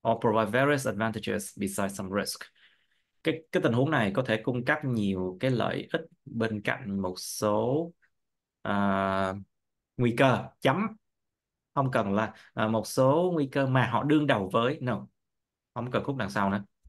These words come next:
To begin with, it cannot be denied là không thể chối bỏ được rằng Western medicine and surgery are known for, um,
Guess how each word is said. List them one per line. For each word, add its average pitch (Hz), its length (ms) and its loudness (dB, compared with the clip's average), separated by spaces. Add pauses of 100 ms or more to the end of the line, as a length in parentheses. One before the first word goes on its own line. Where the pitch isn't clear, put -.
(760)
To 151 60 4
begin 127 640 2
with, 123 320 0
it - 140 -6
cannot 127 300 0
be 165 60 -2
denied 127 400 2
là 104 100 2
không 131 280 0
thể 98 440 -4
chối 165 120 2
bỏ 147 140 2
được 117 120 0
rằng 117 340 2 (520)
Western 147 400 2
medicine 139 440 2
and 117 180 -4
surgery 135 520 2
are 120 200 -2
known 107 380 0
for, 139 220 -4 (680)
um, 104 500 -2